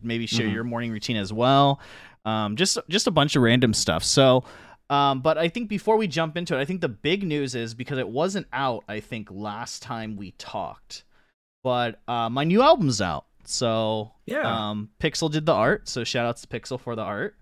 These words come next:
Speaker 1: Um,
Speaker 2: Thank you,
Speaker 1: appreciate
Speaker 2: thank you.
Speaker 1: it as,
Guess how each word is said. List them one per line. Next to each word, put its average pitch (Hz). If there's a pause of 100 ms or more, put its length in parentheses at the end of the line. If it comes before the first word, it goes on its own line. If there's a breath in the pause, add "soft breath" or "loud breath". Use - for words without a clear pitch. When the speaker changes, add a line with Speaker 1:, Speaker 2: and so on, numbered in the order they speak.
(640 soft breath)
Speaker 1:
Um, 104 (140)
Speaker 2:
Thank -
you, -
Speaker 1:
appreciate 131
Speaker 2:
thank 131
you. 110
Speaker 1:
it 113
as, 98